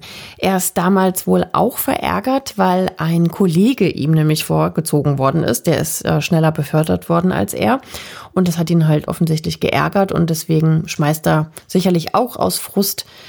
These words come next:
diesen Job bei der Bank einfach hin und sagt bei seiner Kündigung wohl nur so ganz salopp: „Warum sollte ich in einer Bank arbeiten, wenn ich mein Jahresgehalt in einer einzigen Nacht am Spieltisch gewinnen kann?“ Ja,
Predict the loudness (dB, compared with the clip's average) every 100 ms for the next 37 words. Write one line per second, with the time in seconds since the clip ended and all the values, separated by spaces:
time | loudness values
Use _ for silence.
0 | -6 0 4 2 2 -2 0 -2 0 -2
1 | -2 -2 -4 -4 -2 0 0 0 2 2
2 | 0 0 0 2 2 2 2 2 2 4
3 | 2 4 4 4 2 0 2 0 0 2
4 | 0 -2 -18 -20 -14 -4 -2 2 2 4
5 | 2 2 -2 -2 0 -2 0 -2 -2 -2
6 | 0 2 0 2 0 2 0 0 -4 -4
7 | 0 2 0 -2 -4 0 0 0 -2 0
8 | -2 -2 0 2 2 2 4 2 0 -2
9 | -2 -2 0 0 2 -2 0 0 0 -2
10 | -6 -10 -12 _ -16 -16 -20 -20 -20 -20
11 | -10 -4 -2 -2